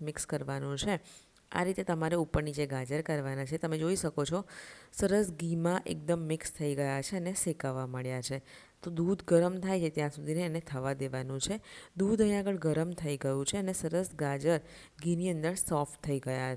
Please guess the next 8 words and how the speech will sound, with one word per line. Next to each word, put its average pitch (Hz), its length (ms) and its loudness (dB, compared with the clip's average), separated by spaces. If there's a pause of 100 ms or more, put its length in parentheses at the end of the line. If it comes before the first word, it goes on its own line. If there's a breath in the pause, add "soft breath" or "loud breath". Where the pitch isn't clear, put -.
છે. 123 160 -4 (520 loud breath)
તો 202 100 0
આપણે 196 220 0 (200)
એક 196 320 4
લિટર 160 400 2
ફૂલ 208 320 0 (160)
ફેટવાળું 160 640 2
દૂધ 160 260 -2